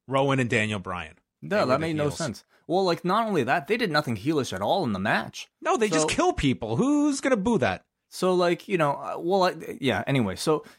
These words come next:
Speaker 2: you know, like, if you're watching the Viking Raiders themselves, um, l-, never mind the fact that you might have seen them in N X T where they're complete baby faces, but if you've only seen them on Raw,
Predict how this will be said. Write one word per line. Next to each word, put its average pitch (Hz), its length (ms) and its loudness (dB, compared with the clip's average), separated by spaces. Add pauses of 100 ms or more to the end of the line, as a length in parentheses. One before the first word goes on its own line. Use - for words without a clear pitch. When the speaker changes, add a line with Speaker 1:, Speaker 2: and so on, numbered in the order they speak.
Speaker 2:
you 190 80 0
know, 165 100 4
like, 139 220 0
if 143 100 0
you're 269 80 2
watching 123 480 2
the 113 80 4
Viking 107 360 -2
Raiders 107 280 0
themselves, 101 720 -4 (140)
um, 98 480 2 (640)
l-, 185 180 -2
never 196 280 2
mind 185 160 4
the 170 40 2
fact 135 200 0
that 131 80 0
you 113 80 0
might 113 140 2
have 107 100 -2
seen 113 160 2
them 104 100 4
in 98 100 0
N 98 120 -2
X - 140 -10
T 107 120 -2
where 95 100 -2
they're 92 200 0
complete 104 340 0
baby 95 260 -2
faces, 87 440 -10
but 104 120 -2
if 98 140 0
you've 113 140 2
only 175 180 2
seen 165 160 -2
them 147 160 0
on 92 100 -2
Raw, 87 260 -2